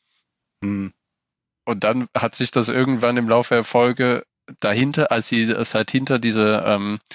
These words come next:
Speaker 2: hinter das Notenblatt gehalten haben und plötzlich diese Sonnen eben Notenabfolgen ergeben haben, da dachte ich, „Ah, o-, okay, dann doch was anderes.“ Und als sie dann angefangen haben zu spielen, so nach ein paar Sekunden, wenn sie dann halt so,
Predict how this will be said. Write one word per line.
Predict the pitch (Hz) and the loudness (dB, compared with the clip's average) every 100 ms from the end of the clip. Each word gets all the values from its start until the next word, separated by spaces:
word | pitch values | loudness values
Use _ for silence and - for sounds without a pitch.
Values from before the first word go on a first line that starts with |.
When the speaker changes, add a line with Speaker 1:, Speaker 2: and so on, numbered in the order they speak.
| - - _ | -18 -20 _
Speaker 2:
hinter | 127 127 113 | -2 2 2
das | 107 - | 2 0
Notenblatt | 123 165 - 104 98 95 | 0 2 0 0 0 0
gehalten | - 95 101 95 110 | -2 0 0 -2 -2
haben | 101 104 120 | 0 0 0
und | 113 | -4
plötzlich | - 113 110 | -4 -4 -4
diese | - 107 107 | -4 -2 -2
Sonnen | 107 104 120 113 | 0 0 0 0
eben | 113 104 104 104 104 | 0 -2 -2 -6 -6
Notenabfolgen | 113 110 123 151 120 104 - - - 101 95 101 | -2 2 2 2 -2 -2 -2 -6 0 2 2 0
ergeben | 98 92 101 101 101 | -2 -2 -2 -2 0
haben, | 113 107 110 | 0 0 0
da | 107 | 0
dachte | 107 110 | 0 -2
ich, | - - | -4 0
„Ah, | 139 - | 0 0
o-, | - | -2
okay, | - - - - 107 | -4 -6 -6 -4 -2
dann | 107 101 | -2 -2
doch | 101 | -2
was | - - | -2 -2
anderes.“ | 104 104 101 107 - - - - - - _ _ _ - | -2 -2 -6 -10 -12 -20 -20 -20 -20 -20 _ _ _ -6
Und | 95 | -2
als | 107 104 | -2 0
sie | 131 | 0
dann | 113 104 | 0 0
angefangen | 107 135 131 127 123 117 | 0 -2 0 0 2 0
haben | 113 113 107 | 0 0 -2
zu | - | -2
spielen, | 101 - - 117 143 165 160 151 123 - - | -2 -2 0 2 4 4 0 -2 -4 -8 -10
so | 107 - | -8 -4
nach | 107 104 | 0 0
ein | 110 | -2
paar | - 107 110 | 0 2 2
Sekunden, | 104 - 127 131 127 117 | 0 0 0 0 -4 -4
wenn | 113 107 | -2 -2
sie | 104 | 0
dann | 104 104 101 | 0 0 -2
halt | 104 | -4
so, | - | -6